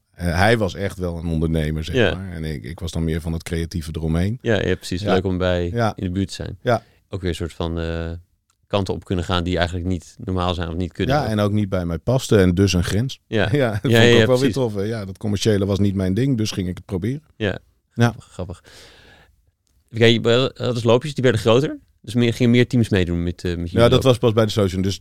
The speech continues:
Speaker 1: eh,
Speaker 2: Ja.
Speaker 1: toen we dat met één team deden, deden we ieder jaar een loopje voor een goed doel. En dat
Speaker 2: Ja.
Speaker 1: vonden we tof. En toen bij de Social Run in tweeduizend twaalf, eh,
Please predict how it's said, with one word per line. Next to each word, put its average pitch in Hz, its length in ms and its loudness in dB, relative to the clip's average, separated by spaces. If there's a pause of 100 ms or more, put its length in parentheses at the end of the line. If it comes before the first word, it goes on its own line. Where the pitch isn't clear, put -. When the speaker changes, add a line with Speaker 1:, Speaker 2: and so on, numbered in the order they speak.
Speaker 1:
eh, - 100 0
Speaker 2:
Ja. 101 80 6
Speaker 1:
toen 113 120 2
we 107 60 2
dat 101 120 2
met 101 160 0
één 113 260 0
team 107 200 0
deden, 98 300 4
deden 95 240 2
we 101 60 0
ieder 101 180 0
jaar 87 420 0
een 92 100 -4
loopje 95 520 -4
voor 95 240 0
een 92 140 4
goed 87 180 -2
doel. 98 280 -4
En 98 60 -8
dat 95 100 2
Speaker 2:
Ja. 104 60 6
Speaker 1:
vonden 82 200 -4
we 82 80 -12
tof. 107 300 -10
En 98 140 -6
toen 90 140 0
bij 90 100 4
de 82 60 0
Social 101 380 2
Run 92 220 -2 (280)
in 92 140 -4
tweeduizend 85 540 0
twaalf, 104 520 -4
eh, - 160 -10